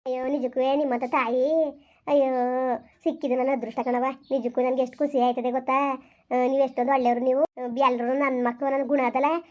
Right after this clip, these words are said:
ಅದು ಭಾಳ ಖುಷಿ ಆಯ್ತು. ಆಯ್ತು ಸುಮ್ಕಿರ್ ಮಗ, ಆಯ್ತು ಸುಮ್ಕಿರ್. ಅಯ್ಯೋ, ಏನ್ ಸತ್ತ ಗೊತ್ಕೊಬೋದಾರ ಸುಮ್ಕಿರ್ ಮಗ. ಇರಾಗಂಟೆ ಎಲ್ರೂ ಕೊಟ್ಟು ಚೆನ್ನಾಗಿರ್ಬೇಕು ಆಟೆಯ, ಅಲ್ವಾ? ಹ್ಮ್, ನಾನ್ ಮಾತ್ರ ಮಗ ನೀವ್ ಏನಾರು ಅನ್ಕೋ, ಹಾಗೆಲ್ಲ ನಾನ್ ನಿಷ್ಠುರ ಮಾಡ್ಕೊಳಕ್ ಹೋಯ್ತಿಲ್ಲ ಕಣವ. ಎಲ್ಲರೂ ಅಷ್ಟೇ,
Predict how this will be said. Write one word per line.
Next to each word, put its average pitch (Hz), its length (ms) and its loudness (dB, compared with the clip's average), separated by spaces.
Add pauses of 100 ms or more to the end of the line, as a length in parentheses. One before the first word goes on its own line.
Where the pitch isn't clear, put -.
(140)
ಅದು 247 160 0
ಭಾಳ 247 280 4
ಖುಷಿ 277 220 -2
ಆಯ್ತು. 247 260 0
ಆಯ್ತು 277 520 -4
ಸುಮ್ಕಿರ್ 233 360 -4
ಮಗ, 202 100 -6 (280)
ಆಯ್ತು 277 280 -2
ಸುಮ್ಕಿರ್. 262 360 -2 (340)
ಅಯ್ಯೋ, 240 300 0
ಏನ್ 247 380 0
ಸತ್ತ 311 220 -4
ಗೊತ್ಕೊಬೋದಾರ 247 460 -4
ಸುಮ್ಕಿರ್ 240 340 -4
ಮಗ. 196 140 -8 (400)
ಇರಾಗಂಟೆ 247 360 2
ಎಲ್ರೂ 208 200 0
ಕೊಟ್ಟು 220 240 -4
ಚೆನ್ನಾಗಿರ್ಬೇಕು 233 480 -4
ಆಟೆಯ, 226 340 0 (320)
ಅಲ್ವಾ? 254 460 2
ಹ್ಮ್, 226 600 -6
ನಾನ್ 269 340 0
ಮಾತ್ರ 277 180 -2
ಮಗ 277 160 0
ನೀವ್ 277 280 4
ಏನಾರು 262 200 -4
ಅನ್ಕೋ, 285 220 -4
ಹಾಗೆಲ್ಲ 254 1000 -2
ನಾನ್ 359 140 -2
ನಿಷ್ಠುರ 285 300 -4
ಮಾಡ್ಕೊಳಕ್ 226 340 -4
ಹೋಯ್ತಿಲ್ಲ 220 240 -4
ಕಣವ. 247 160 -2 (140)
ಎಲ್ಲರೂ 302 220 4
ಅಷ್ಟೇ, 302 380 0